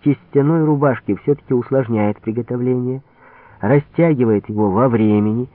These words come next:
ведь надо замесить тесто, то такой способ стал постепенно применяться всё реже и реже в непрофессиональной кухне. Только изобретение пищевых изоляционных материалов, например,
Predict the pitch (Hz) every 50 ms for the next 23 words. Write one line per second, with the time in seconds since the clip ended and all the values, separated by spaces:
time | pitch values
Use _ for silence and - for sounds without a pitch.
0 | _ _ - 90 78 - - 82 85 80 82 76 82 85 85 80 - - 80 76
1 | - - - - 80 73 76 - - - 117 - _ _ _ _ _ _ _ _
2 | _ _ _ _ - 123 127 - 139 - 220 233 220 - - 185 190 - 190 175
3 | - - - 165 180 175 - 156 147 - 127 - 156 165 170 170 156 147 139 123
4 | 117 117 139 147 151 160 151 147 - 117 110 120 139 143 143 139 127 107 98 104
5 | 117 123 131 135 - - - - - - 90 98 107 113 - 117 113 113 120 -
6 | - 107 104 87 80 78 80 82 85 80 - - 64 - - - - - - _
7 | _ _ _ _ _ _ _ _ _ _ _ _ _ _ - 190 214 202 - 202
8 | 196 185 170 175 160 160 151 - - 185 175 170 160 156 151 - - 143 131 -
9 | - - 139 139 160 175 156 - - _ - 143 131 143 135 135 131 - 139 143
10 | 147 143 143 135 - 123 127 123 - 120 107 101 98 98 98 95 95 - - _
11 | - - - - - - - 98 95 - 104 104 117 123 117